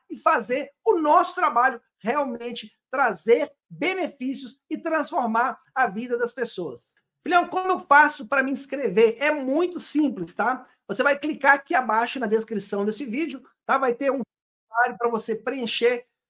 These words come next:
colocar o seu nível de inglês, adicionar lá se você já tem eca, se você já tem ielts, você vai colocar ali se você, qual o tempo de experiência profissional, você vai selecionar qual que é a sua profissão, né?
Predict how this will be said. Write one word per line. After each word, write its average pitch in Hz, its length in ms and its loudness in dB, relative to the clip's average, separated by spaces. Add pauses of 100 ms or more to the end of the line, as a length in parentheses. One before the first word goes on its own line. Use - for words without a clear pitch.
(160)
colocar 285 260 4
o 262 60 4
seu 247 180 0
nível 247 240 -4
de 208 100 -4
inglês, 220 520 2 (160)
adicionar 247 520 2
lá 240 200 4
se 233 80 -10
você 233 200 -4
já 214 120 -2
tem 202 280 -2
eca, 220 200 -6
se - 100 -16
você 226 300 -2
já 202 120 -2
tem 180 200 -4
ielts, 208 420 0 (220)
você 226 180 -2
vai 254 100 0
colocar 233 360 2
ali 220 100 2
se - 60 -8
você, 214 180 -4
qual 220 460 2
o 220 160 -12
tempo 240 320 0
de 185 80 -14
experiência 208 520 -2
profissional, 196 480 -6
você 220 100 -8
vai 233 120 0
selecionar 233 720 -2
qual 247 220 0
que 247 80 -4
é - 20 -2
a 214 60 -6
sua 226 320 -4
profissão, 208 640 -4
né? 240 220 -6